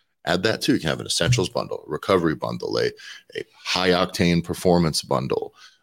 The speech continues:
Um, you can have a his and his, his bundle and a hers bundle if you want to, and you can throw them all in together into one super ass kicking bundle if you want to.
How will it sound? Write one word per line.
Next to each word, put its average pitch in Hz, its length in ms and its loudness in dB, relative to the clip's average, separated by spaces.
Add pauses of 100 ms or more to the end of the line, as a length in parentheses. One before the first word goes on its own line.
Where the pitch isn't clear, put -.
(140)
Um, 50 260 -4
you 87 60 -4
can 104 100 -2
have 104 140 4
a 98 40 4
his 120 240 4
and 120 100 -2
his, 117 340 4
his 127 220 2
bundle 127 340 4
and 123 80 4
a 117 40 2
hers 110 280 4
bundle 65 380 -2
if - 120 -8
you 62 80 -2
want 69 240 -2
to, 71 140 -2
and 69 100 -2
you 73 60 -4
can - 100 -8
throw 78 200 2
them - 120 -6
all 135 240 6
in 135 100 6
together 113 420 6
into 92 240 2
one 101 420 4 (760)
super 113 500 4
ass 101 240 4
kicking 90 340 2
bundle 82 320 4
if - 140 -2
you 78 80 0
want 67 260 -2
to. 50 240 -2